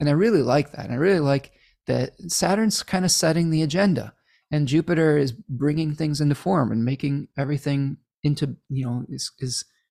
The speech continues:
procreating. You know, if you look at all the myths associated with Jupiter, it, it is a very procreative, you know, uh, deity in Zeus. So that's something I think we,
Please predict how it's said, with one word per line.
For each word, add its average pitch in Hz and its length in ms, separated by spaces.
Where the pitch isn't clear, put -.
procreating. 196 800
You 127 100
know, 156 220
if 135 140
you 139 100
look 160 180
at 165 60
all 165 120
the 147 80
myths 143 340
associated 135 520
with 123 140
Jupiter, 117 440
it, 123 220
it 139 140
is 135 160
a 131 100
very 135 280
procreative, 131 880
you 135 200
know, 117 360
uh, 110 280
deity 127 500
in 123 120
Zeus. 131 440
So 175 140
that's 147 220
something 151 280
I 127 80
think 131 220
we, 135 140